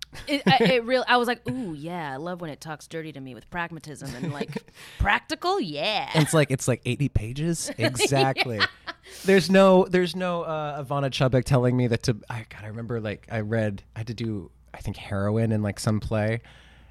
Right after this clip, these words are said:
Speaker 2: And I remember, like, "Oh, she has a chapter on how you play heroin."
Speaker 1: Oh, my God.
Speaker 2: And look, for anyone who this works for,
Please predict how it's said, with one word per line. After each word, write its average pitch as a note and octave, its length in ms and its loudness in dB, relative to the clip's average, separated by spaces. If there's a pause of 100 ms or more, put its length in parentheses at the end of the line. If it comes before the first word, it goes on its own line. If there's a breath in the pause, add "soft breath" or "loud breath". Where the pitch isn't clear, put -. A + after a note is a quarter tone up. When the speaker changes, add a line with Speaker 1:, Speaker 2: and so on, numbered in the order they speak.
(120)
Speaker 2:
And A#2 160 -6
I - 20 -6
remember, A2 340 -8
like, G2+ 220 -10
"Oh, B2+ 100 -4
she C#3+ 140 -2
has D#3+ 100 2
a D3 80 0
chapter C3+ 600 0
on F#2+ 100 -4
how A#2+ 200 2
you A#2 160 4
play G#2+ 280 0
heroin." G#2 460 0
Speaker 1:
Oh, F#3 180 -2
my D#3 180 -8
God. D3 400 -10
Speaker 2:
And D3 320 0
look, C#3+ 200 2
for C3 100 -2
anyone F#3+ 240 8
who D3+ 80 10
this C3 180 2
works A2+ 220 4
for, F2+ 300 0